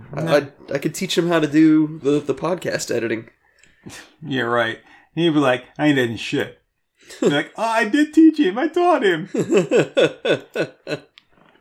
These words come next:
Speaker 2: So, I mean, uh, yeah, I, I wouldn't wanna, no, no, God, no. But you know what's wrong with that, with that video you, you were just describing?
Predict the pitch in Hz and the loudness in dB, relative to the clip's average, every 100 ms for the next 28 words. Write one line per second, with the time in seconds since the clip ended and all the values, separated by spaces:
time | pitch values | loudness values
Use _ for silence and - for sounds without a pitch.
0 | _ _ _ _ _ _ _ _ _ _ | _ _ _ _ _ _ _ _ _ _
1 | _ _ _ _ _ _ _ - - 214 | _ _ _ _ _ _ _ -10 -2 0
2 | 190 156 151 147 135 123 _ _ _ _ | 0 -2 -6 -4 -4 -6 _ _ _ _
3 | _ _ _ _ _ _ - - 147 139 | _ _ _ _ _ _ -14 -8 -6 -4
4 | 151 135 139 151 139 135 123 117 117 104 | -2 -2 -2 -2 0 -2 -2 -4 -6 -8
5 | 110 123 113 110 - 120 104 110 101 98 | -8 -6 -6 -8 -12 -12 -10 -10 -12 -10
6 | 110 101 - _ _ _ 208 320 339 214 | -10 -10 -12 _ _ _ -2 0 2 0
7 | 165 165 170 165 151 147 147 120 135 143 | 0 -2 -2 -2 -2 -4 -6 -6 -6 -4
8 | 143 143 139 - 139 139 143 135 147 139 | -4 -6 -8 -10 -10 -8 -10 -8 -6 -4
9 | 143 | -6